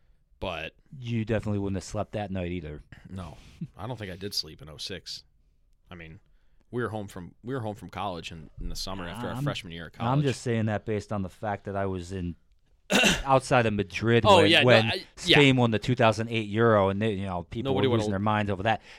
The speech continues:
Speaker 2: That moment actually gave me an idea of what Cleveland might be like when we actually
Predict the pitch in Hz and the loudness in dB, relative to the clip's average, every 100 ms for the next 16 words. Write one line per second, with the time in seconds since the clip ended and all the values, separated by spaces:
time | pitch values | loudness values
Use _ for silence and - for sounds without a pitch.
0 | - 107 147 240 285 160 139 131 127 143 | -20 -4 4 6 6 6 6 6 2 2
1 | 131 - 139 120 131 123 117 110 113 107 | 0 0 -2 2 4 4 2 2 2 2
2 | 120 117 101 90 107 131 - - - 127 | 4 6 4 2 6 8 8 2 -4 0
3 | 107 104 104 113 104 104 98 98 107 90 | 0 0 2 2 2 -4 -2 0 0 0
4 | - 101 98 101 101 - 98 101 92 | -2 -2 0 2 0 -2 -4 -2 -4